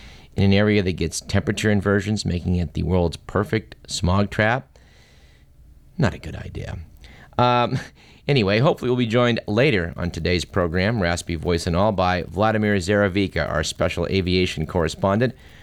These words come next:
who'll be talking to us about the voyages of Chen Ho, the Chinese explorer of the fifteenth century. And what's it got to do with aviation, you ask? Well, not a damn thing, but we're gonna just make do anyway.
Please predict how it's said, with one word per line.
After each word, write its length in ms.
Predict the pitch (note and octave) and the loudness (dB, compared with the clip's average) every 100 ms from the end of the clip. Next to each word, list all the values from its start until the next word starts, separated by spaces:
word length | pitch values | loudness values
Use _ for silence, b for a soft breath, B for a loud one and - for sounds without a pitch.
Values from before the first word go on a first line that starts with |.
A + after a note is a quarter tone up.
| B B B | B B B
who'll 120 | B2 | 2
be 140 | B2+ | 2
talking 400 | C3 D3 D#3 D3+ | 2 2 0 -2
to 120 | D3 C#3+ | 0 2
us 200 | C#3 B2+ | 2 -2
about 540 | A2 A#2+ A#2+ A2+ - - - | 0 2 2 -2 -14 -20 -12
the 80 | |
voyages 580 | E2 F#2+ A#2 G#2+ A2 F#2 | -2 2 2 2 -2 0
of 320 | F2 D2+ - - - | -2 -2 -8 -18 -12
Chen 320 | - G#2+ G#2+ | -2 2 2
Ho, 460 | F#2+ F#2+ C#2 B1 C#2+ - - - - - - - | 2 0 0 -4 -8 -16 -20 -20 -20 -20 -12 0
the 280 | F#2 D#2+ - | 0 0 -4
Chinese 460 | - - G2 F#2+ F2 | -8 -2 0 0 -2
explorer 580 | F2+ - B2 A2+ E2+ D#2+ | -6 -2 2 2 2 -2
of 140 | D#2+ | -6
the 60 | D#2 | -6
fifteenth 440 | F2 E2+ - E2 | -4 -4 -2 -4
century. 440 | - G2 - A2+ G2 | 0 -2 0 0 2
And 160 | E2 - B B B B B - | 0 -4 B B B B B -4
what's 180 | G2 G#2 | -2 0
it 40 | |
got 120 | F2+ | 0
to 60 | F#2+ | 0
do 120 | G2 | 2
with 80 | F#2+ | 4
aviation, 540 | G2+ F#2 F2+ G#2 - | 4 2 2 0 0
you 120 | G2+ G2 | 2 2
ask? 360 | G2+ A#2 - | 2 -2 -6
Well, 420 | - F#2+ F#2 F2+ - b b - | -8 -4 -2 -4 -10 b b -8
not 160 | E2+ D#2 | -6 -4
a 40 | |
damn 300 | - D#2 F2 | -2 0 0
thing, 320 | - E2 C2 | 0 -2 0
but 80 | - | -2
we're 80 | E2+ | 0
gonna 200 | E2 D2+ | 0 0
just 260 | D#2 - - - | 0 -4 -8 -6
make 200 | F2 D#2+ | -2 0
do 160 | F#2+ G#2+ | 2 4
anyway. 460 | E2 C2 - F2+ | 2 -2 -6 -10